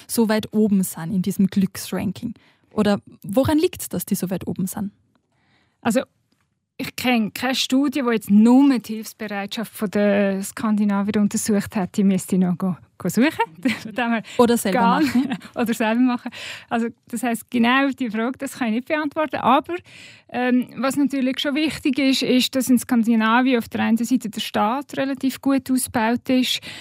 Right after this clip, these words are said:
Speaker 2: dass soziale Faktoren eine wichtige Rolle spielen, das Bildungssystem ist gut, dann Vertrauen in Staat und Wirtschaft von Bürgerinnen und Bürgern oder Menschen, die dort leben,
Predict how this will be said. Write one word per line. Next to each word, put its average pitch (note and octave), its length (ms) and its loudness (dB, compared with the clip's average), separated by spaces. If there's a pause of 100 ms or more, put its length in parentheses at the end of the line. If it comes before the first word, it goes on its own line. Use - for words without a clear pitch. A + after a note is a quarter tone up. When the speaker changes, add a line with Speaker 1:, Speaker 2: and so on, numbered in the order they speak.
(180)
Speaker 2:
dass A#3 280 0
soziale A#3 720 0
Faktoren A#3+ 640 -2 (120)
eine A#3 80 4
wichtige B3 500 0
Rolle A3+ 260 0
spielen, A#3 380 0
das A#3 140 -2
Bildungssystem A#3 1000 0
ist - 200 -2
gut, A3+ 460 -2 (400)
dann B3 320 0 (100)
Vertrauen A#3+ 920 0
in A#3+ 160 2
Staat A#3 500 -2
und A3 160 2
Wirtschaft C#4 720 -2
von B3+ 280 -2 (100)
Bürgerinnen A#3+ 500 2
und A#3 80 -2
Bürgern B3 420 -2
oder G#3+ 200 -8 (580)
Menschen, A3+ 320 2
die A3 80 -2
dort A3 240 -4
leben, G#3+ 400 -2